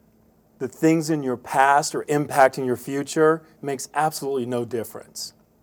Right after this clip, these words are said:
But sometime Sunday afternoon, the constraints the past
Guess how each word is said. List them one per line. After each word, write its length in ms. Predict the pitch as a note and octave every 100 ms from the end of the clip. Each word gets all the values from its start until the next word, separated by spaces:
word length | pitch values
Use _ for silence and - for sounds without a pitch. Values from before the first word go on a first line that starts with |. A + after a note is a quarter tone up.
| _ _ _ _ _ _ _ _
But 160 | D3+ D3
sometime 880 | - F#3 F#3 G#3+ - G3 F3 C#3 A#2+
Sunday 640 | - D3+ C#3 D3+ D3+ D#3
afternoon, 1000 | B2+ B2 - C3+ A#2+ A#2+ A#2 B2 D#3 G3 _ _ _ _ _ _ _ _ -
the 140 | C#3+
constraints 1160 | D3 - D3 - - - E3+ F3+ A#2+ - - - _ _ -
the 80 | B2+
past 920 | - - D#3 D#3 D3 G#2+ - -